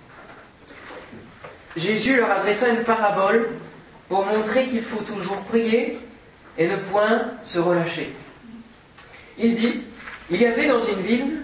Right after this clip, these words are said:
un juge qui ne craignait point Dieu et qui n'avait d'égard pour personne. Il y avait aussi dans cette ville une veuve qui venait lui dire, « Fais-moi justice de ma partie adverse. »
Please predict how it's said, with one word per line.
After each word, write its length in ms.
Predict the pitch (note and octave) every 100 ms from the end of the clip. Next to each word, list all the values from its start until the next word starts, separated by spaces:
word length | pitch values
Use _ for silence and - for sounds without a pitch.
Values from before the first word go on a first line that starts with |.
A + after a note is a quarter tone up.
| -
un 140 | E3 F3
juge 440 | D#3+ A#3+ C4+ - -
qui 100 | E3+
ne 80 |
craignait 340 | D#3+ G3+ G3+ G3
point 240 | F3 E3
Dieu 240 | D#3+ D#3+ F#3
et 80 |
qui 100 | F3+
n'avait 280 | D#3+ D#3 D#3+
d'égard 320 | D#3+ E3 G3 F#3+
pour 180 | D#3 -
personne. 360 | D3+ C#3 - A#2+ - - - - - - - - - - -
Il 100 | F#3+
y 40 |
avait 160 | A#3 C#4+
aussi 200 | - C#4+
dans 100 | A#3+
cette 200 | A3+ A3
ville 180 | C#4 A#3
une 160 | F#3
veuve 400 | E3 G3 A#3 C4+ -
qui 120 | F#3 E3+
venait 240 | G#3 A#3+
lui 180 | A#3+ F3+
dire, « 320 | E3+ G#3 A#3+ A#3+ - - - -
Fais-moi 320 | A#3 A3+ A3
justice 520 | - - - F#3 D#3+
de 80 | E3+
ma 140 | D#3+
partie 360 | D#3 D#3 - E3+
adverse. » 580 | D3+ D3+ D3 - -